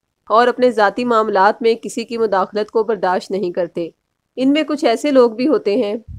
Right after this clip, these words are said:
जो हर तरह के माहौल में ढल जाते हैं। ये लोग काफ़ी हद तक खुद एतमाद होते हैं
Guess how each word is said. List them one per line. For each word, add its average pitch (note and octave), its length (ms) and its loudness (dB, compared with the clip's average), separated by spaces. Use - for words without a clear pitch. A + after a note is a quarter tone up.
जो A#3+ 180 2
हर C4 200 2
तरह C4 240 2
के C4 140 0
माहौल A#3+ 360 2
में A3+ 140 0
ढल G#3+ 200 0
जाते F3+ 360 -2
हैं। F3+ 200 -6
ये B3 200 0
लोग C#4 260 4
काफ़ी A#3 340 2
हद A#3+ 220 0
तक B3+ 120 0
खुद A#3 240 -2
एतमाद G#3 420 0
होते F3 280 -4
हैं E3+ 300 -6